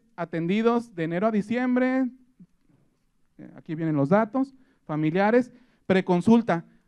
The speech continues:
Aquí también hay que ser honestos y hay que hablar desde la realidad. Es muy complicado a veces que un paciente que tiene problemas de salud mental severos o crónicos o, eh, consumo de sustancias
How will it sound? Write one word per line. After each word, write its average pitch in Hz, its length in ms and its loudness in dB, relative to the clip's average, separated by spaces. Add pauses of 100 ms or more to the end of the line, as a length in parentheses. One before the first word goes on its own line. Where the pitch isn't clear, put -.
(200)
Aquí 175 260 -4
también 214 320 0
hay 220 80 0
que 220 140 -4
ser 202 160 -2
honestos 233 680 -4 (300)
y 170 120 -8
hay 165 100 -4
que 196 80 -8
hablar 175 180 -2
desde 180 160 -6
la 147 80 -4
realidad. 139 400 -4 (240)
Es 196 240 -2
muy 240 680 0 (600)
complicado 185 520 0
a 196 40 4
veces 208 200 -2
que 208 120 -6
un 208 80 -6
paciente 214 680 -4 (360)
que 160 140 -4
tiene 180 260 -2
problemas 180 380 -2
de 185 80 -4
salud 156 220 -2
mental 165 380 -6
severos 185 800 -4 (360)
o 135 100 -12
crónicos 170 760 0
o, 208 440 4 (420)
eh, 151 240 -4
consumo 180 300 -2
de 196 80 -2
sustancias 190 580 -2